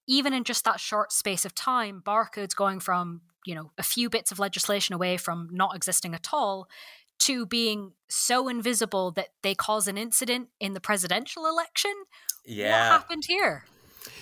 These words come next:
Speaker 2: So, yeah, um, so that legislation,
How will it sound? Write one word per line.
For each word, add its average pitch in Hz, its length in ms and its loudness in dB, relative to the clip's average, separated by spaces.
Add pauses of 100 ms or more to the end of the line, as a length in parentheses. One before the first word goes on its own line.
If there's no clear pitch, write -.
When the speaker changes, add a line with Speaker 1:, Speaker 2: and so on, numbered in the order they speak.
(140)
Speaker 2:
So, 226 640 0 (140)
yeah, 180 420 4 (140)
um, 160 400 4 (520)
so - 200 -2
that 254 240 2
legislation, 208 960 0